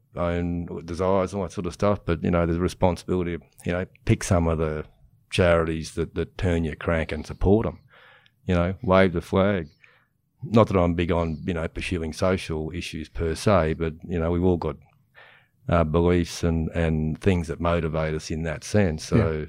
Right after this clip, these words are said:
Speaker 1: you know, mine are, mine are, are well known.
Speaker 2: Was building that, that company to the scale that you got it to,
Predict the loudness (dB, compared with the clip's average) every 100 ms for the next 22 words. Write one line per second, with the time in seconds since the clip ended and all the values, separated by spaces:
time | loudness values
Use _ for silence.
0 | -10 -8 -6 -6 -10 _ -8 0 4 4
1 | 4 2 2 2 0 -2 -2 0 0 0
2 | -2 -6 -12 _ _ _ -2 0 4 10
3 | 10 10 10 8 2 _ 2 2 6 8
4 | 8 6 2 4 6 6 4 2 2 2
5 | 0 -2